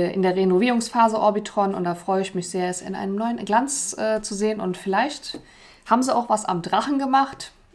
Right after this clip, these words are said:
Ich werde es dann im Dezember mir dann genauer anschauen. Kommen wir zur zweiten und eigentlich auch dann schon fast zur dritten Neuigkeit, denn, äh,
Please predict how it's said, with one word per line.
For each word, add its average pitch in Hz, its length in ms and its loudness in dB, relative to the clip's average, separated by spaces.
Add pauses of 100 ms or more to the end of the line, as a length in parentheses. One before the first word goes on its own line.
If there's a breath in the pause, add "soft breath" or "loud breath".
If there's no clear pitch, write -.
Ich - 120 -18
werde 202 160 0
es 208 80 -6
dann 196 180 0
im 185 100 -2
Dezember 196 460 -2
mir 254 300 -6 (180)
dann 277 240 -6
genauer 285 360 -4
anschauen. - 340 -14 (340)
Kommen 277 140 4
wir 285 140 2
zur 269 260 -2
zweiten 254 560 2
und 247 180 -4
eigentlich 233 380 -2
auch 220 180 0
dann 208 240 0
schon 202 400 -4
fast - 380 -4
zur 240 140 -4
dritten 240 420 -2
Neuigkeit, 196 720 2
denn, 226 380 2
äh, 208 280 4